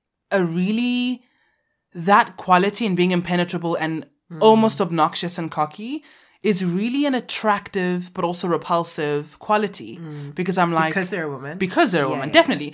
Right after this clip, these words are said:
Speaker 1: 'Cause I thought about it. I was on the loo now. I was on the loo relieving myself. And
Speaker 2: What
Speaker 1: I was
Speaker 2: else would
Speaker 1: thinking
Speaker 2: you be
Speaker 1: about
Speaker 2: doing
Speaker 1: it.
Speaker 2: on the loo, Mukundwa? Not
Speaker 1: Oh,
Speaker 2: painting
Speaker 1: lots
Speaker 2: a picture.
Speaker 1: No, but I read.
Speaker 2: You don't go to the loo to read.
Speaker 1: Hmm. Not anymore.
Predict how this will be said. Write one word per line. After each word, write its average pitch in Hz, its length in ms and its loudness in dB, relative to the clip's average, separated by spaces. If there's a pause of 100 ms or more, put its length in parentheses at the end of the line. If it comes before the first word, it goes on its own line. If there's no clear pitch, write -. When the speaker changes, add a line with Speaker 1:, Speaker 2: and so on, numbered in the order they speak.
(160)
Speaker 1:
'Cause 240 100 -2
I 285 100 4
thought 403 200 0
about 202 200 2
it. - 20 6
I - 20 6
was 165 80 0
on 226 100 4
the 214 80 0
loo 190 140 -2
now. 160 380 -2 (120)
I - 40 -8
was 175 100 -4
on 214 140 6
the 202 80 2
loo 190 260 2
relieving 170 380 0
myself. 147 560 -6 (560)
And 160 420 0
Speaker 2:
What 208 100 -4
Speaker 1:
I 262 40 6
was 269 80 6
Speaker 2:
else - 20 -
would - 60 2
Speaker 1:
thinking 196 180 -2
Speaker 2:
you 175 60 0
be - 40 2
Speaker 1:
about 147 80 4
Speaker 2:
doing 190 120 0
Speaker 1:
it. 185 40 -4
Speaker 2:
on 180 80 -2
the 170 60 -4
loo, 165 120 -8 (100)
Mukundwa? 143 400 -10 (480)
Not 190 200 -8
Speaker 1:
Oh, - 60 6
Speaker 2:
painting 330 120 6
Speaker 1:
lots 185 180 4
Speaker 2:
a - 20 -18
picture. 156 460 -12 (160)
Speaker 1:
No, 233 180 6
but 220 120 4
I 208 60 6
read. 330 400 0 (680)
Speaker 2:
You 180 120 -4
don't 226 200 0
go 247 100 -2
to 247 260 -4
the 202 100 -6
loo 196 180 -6
to 180 140 -10
read. 165 360 -10 (720)
Speaker 1:
Hmm. 180 360 -12 (240)
Not 226 140 -2
anymore. 165 520 -2